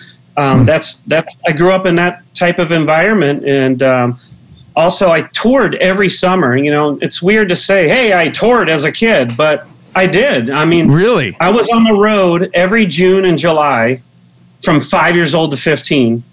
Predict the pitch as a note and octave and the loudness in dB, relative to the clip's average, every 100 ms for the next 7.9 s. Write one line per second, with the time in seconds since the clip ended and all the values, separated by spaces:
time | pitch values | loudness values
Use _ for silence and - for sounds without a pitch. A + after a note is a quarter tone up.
0 | _ _ _ - - G#3 G3+ F#3 E3 - | _ _ _ -12 -4 0 2 0 0 -2
1 | G3+ G3 G#3+ G3 - G3 F#3 E3 - F3 | 0 2 0 0 0 0 0 0 -2 -2
2 | E3 D3 C#3+ D3+ C#3+ D3 D#3 C#3+ D3+ C3+ | 0 -2 -2 0 0 0 0 0 0 0
3 | C#3+ B2 - D#3 D#3+ D#3+ C#3 C3 B2 - | 0 -2 -2 -2 -2 0 0 0 -2 -8
4 | - - D#3 D#3+ D#3+ C3 A#2+ E3+ F3+ F#3 | -20 -6 -4 0 -2 -2 -4 -2 -2 0
5 | F#3+ D3+ D3+ - D#3+ C#3 C3 B2+ C3 - | -2 0 -2 -2 0 0 2 0 0 -4
6 | C#3 C3 B2+ - - - - - E3+ C#3+ | -4 -2 -2 -4 -16 -20 -20 -6 -2 0
7 | B2+ - C#3 C3 - E3+ E3 C#3+ D3 | 0 -2 -2 -2 -2 -2 0 -2 -2